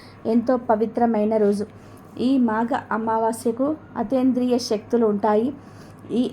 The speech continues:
అమావాస్య రోజున లక్ష్మీదేవిని పూజిస్తే సాధారణమైన దానికంటే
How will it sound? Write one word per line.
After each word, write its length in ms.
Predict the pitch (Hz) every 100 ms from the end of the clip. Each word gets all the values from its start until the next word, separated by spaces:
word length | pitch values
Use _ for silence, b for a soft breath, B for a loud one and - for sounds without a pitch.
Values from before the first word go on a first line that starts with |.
| -
అమావాస్య 600 | 214 214 214 220 220 220
రోజున 340 | 214 220 233 - B B -
లక్ష్మీదేవిని 720 | 226 - 262 254 247 226 220 214
పూజిస్తే 640 | 226 220 233 - 262 320 B B B -
సాధారణమైన 840 | 254 240 240 262 269 254 233 226 233
దానికంటే 800 | 208 214 233 233 247 226 247